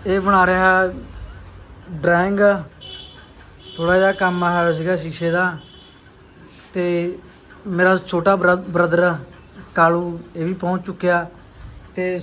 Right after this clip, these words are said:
ਤੁਹਾਨੂੰ ਦਿਖਾਵਾਂਗੇ ਡਰਾਇੰਗ ਵੀ ਇਹ ਕਿੱਦਾਂ ਦੀ ਬਣਾਉਣੀ ਆ, ਹਨਾ। ਤੇ ਵੀਰਾ ਸਾਡਾ ਬਣਾ ਰਿਹਾ ਕਾਲਾ ਡਰਾਇੰਗ। ਤੇ ਸਰ, ਕਿੱਦਾਂ ਦੀ ਡਰਾਇੰਗ ਬਣਾਉਣੀ ਆ ਇਹ? ਤੇ ਆਹ ਡਰਾਇੰਗ ਬਣਾਉਣੀ ਆ। ਜਦੋਂ ਕਿ ਇਹ ਪ੍ਰੋਪਰ ਬਣ ਗਈ,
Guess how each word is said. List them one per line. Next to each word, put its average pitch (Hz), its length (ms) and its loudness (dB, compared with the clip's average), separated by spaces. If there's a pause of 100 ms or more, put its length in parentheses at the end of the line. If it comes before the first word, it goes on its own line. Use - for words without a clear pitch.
ਤੁਹਾਨੂੰ 185 500 -6 (340)
ਦਿਖਾਵਾਂਗੇ 180 580 -4
ਡਰਾਇੰਗ 165 420 -2 (680)
ਵੀ 175 120 -4
ਇਹ 190 160 0
ਕਿੱਦਾਂ 175 320 -4
ਦੀ 165 120 -2
ਬਣਾਉਣੀ 170 320 -4
ਆ, 165 140 -2
ਹਨਾ। 180 200 -6 (800)
ਤੇ 175 420 0 (440)
ਵੀਰਾ 180 300 4
ਸਾਡਾ 180 300 0
ਬਣਾ 180 240 2
ਰਿਹਾ 170 220 2
ਕਾਲਾ 165 380 2
ਡਰਾਇੰਗ। 165 400 0 (880)
ਤੇ 175 340 0
ਸਰ, 202 240 2
ਕਿੱਦਾਂ 208 260 0
ਦੀ 208 100 0
ਡਰਾਇੰਗ 208 220 0
ਬਣਾਉਣੀ 208 300 2
ਆ 190 120 2
ਇਹ? 208 140 2 (560)
ਤੇ 180 360 0 (140)
ਆਹ 170 180 -2
ਡਰਾਇੰਗ 160 300 0
ਬਣਾਉਣੀ 175 400 -2
ਆ। 165 160 0 (920)
ਜਦੋਂ 190 280 0
ਕਿ 214 200 2
ਇਹ 226 140 6
ਪ੍ਰੋਪਰ 214 440 0
ਬਣ 190 220 -2
ਗਈ, 196 240 -2